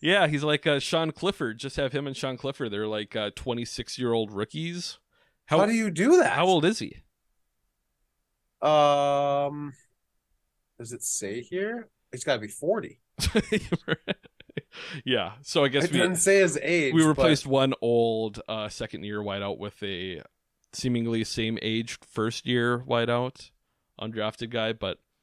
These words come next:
Speaker 1: yeah, a lot of things up in the air at the wide receiver position, so we'll see.
Speaker 2: Oh,
Speaker 1: Uh,
Speaker 2: okay. Well, that's interesting. I didn't know you could play that many years in college. I thought you had four years of eligibility.
Speaker 1: Well, it probably had to do with covid. I'm sure covid fucked some of that up, and he got a year or two extra.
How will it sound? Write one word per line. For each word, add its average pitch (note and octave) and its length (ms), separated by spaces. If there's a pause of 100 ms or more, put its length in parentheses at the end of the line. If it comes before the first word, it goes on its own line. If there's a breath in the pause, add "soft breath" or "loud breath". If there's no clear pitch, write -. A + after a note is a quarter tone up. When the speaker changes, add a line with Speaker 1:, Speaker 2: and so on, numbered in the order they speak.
(180)
Speaker 1:
yeah, G2 240
a E2+ 40
lot D3 160
of D3 80
things C#3+ 420
up A#2 180
in A#2 100
the A2+ 160
air G2+ 300
at F#2 160
the G2+ 60
wide F#2 340
receiver F2 380
position, - 540
so D2 380 (800 soft breath)
we'll C3 100
see. G#2+ 260 (520)
Speaker 2:
Oh, A#2+ 60
Speaker 1:
Uh, A#2 300
Speaker 2:
okay. A3 360 (160)
Well, F#3+ 180
that's A3 220
interesting. G#2+ 560
I G#2+ 80
didn't D#3+ 180
know D3 100
you D#3+ 140
could - 160
play A#2 240
that G#2+ 200
many G#2 180
years G2 260
in G2+ 80
college. G2+ 360
I G2+ 60
thought A2 240
you G#2+ 100
had G2 220
four G#2+ 540
years F#2+ 440
of F#2+ 100
eligibility. E2+ 800
Speaker 1:
Well, E3 220
it E3 180
probably D#3+ 520
had C3 300
to - 80
do A#2+ 140
with A2+ 180
covid. G#2+ 680
I'm A2+ 80
sure B2+ 200
covid G#2 440
fucked - 260
some G2+ 220
of G2+ 60
that G2 100
up, F#2 160
and G2 100
he F#2 300
got F#2+ 240
a G2 40
year F2+ 240
or D#2+ 60
two E2+ 260
extra. B1 500